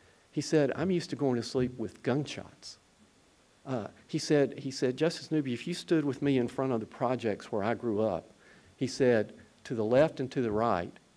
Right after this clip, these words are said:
my peers are dead. Uh, here I am in law school, and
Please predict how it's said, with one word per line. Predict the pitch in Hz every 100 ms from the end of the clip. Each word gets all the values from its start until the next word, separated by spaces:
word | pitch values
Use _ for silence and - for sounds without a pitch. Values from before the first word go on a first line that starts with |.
| _ _ _
my | 117
peers | 139 - 131 113 -
are | 95
dead. | 87 92 87 - - _ _ _ _ _ _ _ _ _ -
Uh, | 110 87 85 -
here | 131 139
I | 131
am | 123
in | 113 107
law | 117 127
school, | - 95 90 92 98 _ _ _ _ _ _
and | 107 104 104 98